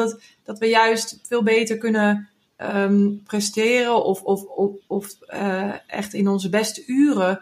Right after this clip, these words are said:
kunnen werken als we wat meer die, die tijden loslaten. En ik, nou, als je dit luistert en je zit in loondienst, ja, dan, dan, daar, dan is daar niet, helaas niks aan te veranderen. Maar misschien ook wel door corona dat er meer vrijheid, eh, is ontstaan. Maar,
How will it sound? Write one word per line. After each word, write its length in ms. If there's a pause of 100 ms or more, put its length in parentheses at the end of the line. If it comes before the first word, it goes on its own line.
(260)
kunnen 220
werken 300
als 140
we 60
wat 160
meer 240
die, 320
die 180
tijden 380
loslaten. 720
En 80
ik, 140 (420)
nou, 140
als 80
je 80
dit 100
luistert 360
en 60
je 60
zit 160
in 100
loondienst, 460
ja, 300
dan, 400
dan, 420 (120)
daar, 300
dan 160
is 120
daar 140
niet, 140
helaas 360
niks 160
aan 60
te 80
veranderen. 440
Maar 180
misschien 300
ook 160
wel 120
door 160
corona 520
dat 160
er 120
meer 380 (240)
vrijheid, 760
eh, 200
is 180
ontstaan. 420
Maar, 280